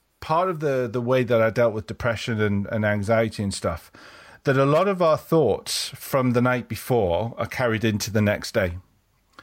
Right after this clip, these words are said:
So it was about making sure that when I end the day, i e a plan for what's happening tomorrow, or making sure that I end the day as positive as possible.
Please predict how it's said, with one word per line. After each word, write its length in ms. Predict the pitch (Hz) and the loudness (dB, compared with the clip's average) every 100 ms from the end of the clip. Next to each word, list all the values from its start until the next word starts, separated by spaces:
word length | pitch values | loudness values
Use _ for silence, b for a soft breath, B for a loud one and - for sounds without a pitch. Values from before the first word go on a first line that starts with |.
| B B B B | B B B B
So 200 | - 135 | -2 2
it 40 | |
was 120 | 139 | 2
about 380 | 131 131 143 135 | 2 2 0 0
making 420 | 135 147 143 160 | 2 0 0 0
sure 340 | 139 - 143 117 | 0 2 4 4
that 300 | 117 - - | 2 0 -2
when 200 | 127 123 | 0 2
I 160 | 123 123 | 0 0
end 360 | 139 151 165 135 | 0 0 2 0
the 80 | |
day, 420 | 98 98 85 113 120 _ _ b b | 0 -2 -2 -4 -8 _ _ b b
i 160 | - 123 | -2 0
e 340 | 127 120 107 107 | 2 2 0 -4
a 60 | - | -12
plan 340 | - 143 135 | -4 -2 0
for 140 | 131 123 | 0 0
what's 260 | 120 117 | 0 0
happening 440 | - 117 117 113 107 | -2 -4 0 -2 -2
tomorrow, 520 | - 104 90 95 120 _ B B B B | -2 0 2 2 -2 _ B B B B
or 500 | 147 127 113 110 113 - | 2 4 4 4 2 0
making 500 | 123 135 135 139 131 | 0 0 0 -2 0
sure 300 | - 135 120 | 0 2 2
that 200 | 110 82 | 2 0
I 180 | 110 113 | -2 -2
end 340 | 123 131 127 | -2 0 0
the 60 | 117 | 0
day 360 | 110 104 107 | 2 2 0
as 160 | 87 107 | -4 -6
positive 460 | - 123 110 110 107 | -4 -2 -2 -4 -6
as 80 | |
possible. 520 | - 123 117 143 180 | -2 -2 -2 -4 -4